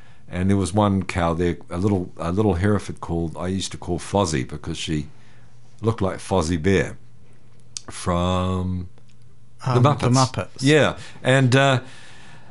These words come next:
Speaker 1: she was a great little cow. She had personality, she had character, intelligence. She, she was aspirational. She wanted to be herd leader, and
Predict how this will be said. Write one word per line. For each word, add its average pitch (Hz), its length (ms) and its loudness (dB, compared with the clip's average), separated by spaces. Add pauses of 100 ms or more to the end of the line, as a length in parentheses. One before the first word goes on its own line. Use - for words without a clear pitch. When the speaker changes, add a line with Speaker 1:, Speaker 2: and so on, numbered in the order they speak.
(380)
Speaker 1:
she - 200 2
was 165 160 0
a 170 40 -2
great 151 300 0
little 151 180 0
cow. 101 300 2
She 101 200 0
had 95 220 0
personality, 110 840 0
she 101 160 0
had 82 120 0
character, 104 520 2
intelligence. 98 580 0
She, 113 320 0
she 113 320 0
was 104 320 -2 (100)
aspirational. 98 800 2
She - 140 -4
wanted 95 320 0
to 90 40 -2
be 87 180 0
herd 92 220 2
leader, 104 380 4 (720)
and 90 400 -2